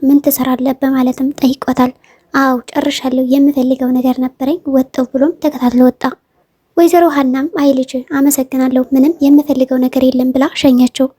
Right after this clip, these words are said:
ልዑል በመጣላት እንደተለመደው ክንዱ እየደበደባት ነበር ሀናን። ክንዱም ከቤት ከወጣ በኋላ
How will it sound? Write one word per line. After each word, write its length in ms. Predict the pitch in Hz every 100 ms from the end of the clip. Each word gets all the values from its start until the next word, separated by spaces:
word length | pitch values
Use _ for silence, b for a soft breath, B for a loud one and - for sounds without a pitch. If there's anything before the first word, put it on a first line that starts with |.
| _ _ -
ልዑል 260 | 330 359
በመጣላት 640 | 294 294 277 294 262 285 294
እንደተለመደው 760 | 262 294 269 262 254 262 285 294
ክንዱ 320 | 294 254 254 269
እየደበደባት 640 | 262 277 262 240 - 247 -
ነበር 260 | 247 - 254
ሀናን። 380 | 262 254 254 - _ _ _ -
ክንዱም 380 | 330 311 294
ከቤት 280 | 294 294 320
ከወጣ 280 | 302 294 285 277
በኋላ 300 | 247 262